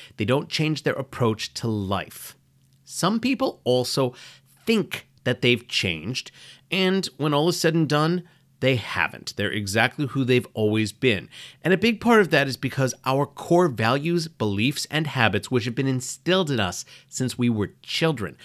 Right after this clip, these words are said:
are very, very difficult to change.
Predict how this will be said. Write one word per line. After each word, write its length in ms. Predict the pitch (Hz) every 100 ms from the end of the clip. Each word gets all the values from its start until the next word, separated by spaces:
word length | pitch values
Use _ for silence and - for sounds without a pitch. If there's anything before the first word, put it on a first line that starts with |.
| - - -
are 140 | 117
very, 640 | 101 92 120 135 170 156 -
very 400 | 120 123 127 120 -
difficult 520 | 110 - - 107 104 -
to 100 | 113
change. 580 | - - 127 95 55